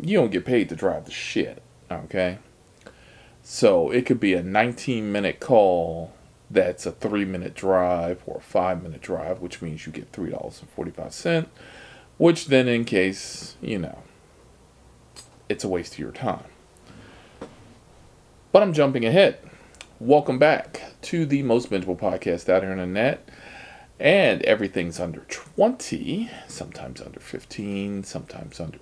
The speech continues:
ten. And we are available exclusively to you on Google Play, iTunes, Spotify, and podcast. So, <laughs>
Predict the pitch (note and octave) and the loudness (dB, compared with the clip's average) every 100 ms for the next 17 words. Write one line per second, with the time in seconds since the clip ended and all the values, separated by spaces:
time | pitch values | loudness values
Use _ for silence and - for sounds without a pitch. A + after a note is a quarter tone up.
0 | - E3 C#3+ B2 A#2+ A#2 A#2 - - - | -12 -4 -2 0 0 -2 -4 -8 -20 -20
1 | - - - - _ _ _ - G3 G#3+ | -20 -20 -20 -20 _ _ _ 2 4 4
2 | G#3+ A3 A3 A3 G3 E3+ G#3+ F#3 D3+ F3 | 2 2 2 0 0 -2 2 2 2 2
3 | F#3+ E3+ E3 D3 - G#3 - D#3+ C#3 C3+ | 2 2 0 0 -6 -6 -4 -4 0 0
4 | C3 A2+ G2+ A#2 E3 E3+ G#2+ G2+ A#2 A2 | 0 -6 -2 0 0 0 -2 -4 -4 -2
5 | E2 - G#2+ C3 F3 F#3+ - A#2+ D3+ D3+ | -4 0 2 2 0 -2 0 0 0 -2
6 | - C#3+ D#3 D#3+ E3 - A#2+ B2+ F3 - | -4 -2 0 -2 -4 -2 2 4 2 2
7 | C#3+ C#3 E3 F#3 - - B2+ D3 E3+ - | 2 4 2 0 -4 -2 0 0 -2 -8
8 | - F3+ A3 A#3 - - E2+ - - - | -8 -2 -2 -4 -10 -10 -10 -12 -18 -20
9 | - - _ - - - - - - _ | -20 -20 _ -20 -20 -20 -20 -20 -20 _
10 | - - - E4 - - G#3 - D3+ - | -16 -10 2 4 4 0 -16 -12 -12 -12
11 | - - - - _ _ _ _ - | -14 -18 -20 -20 _ _ _ _ -16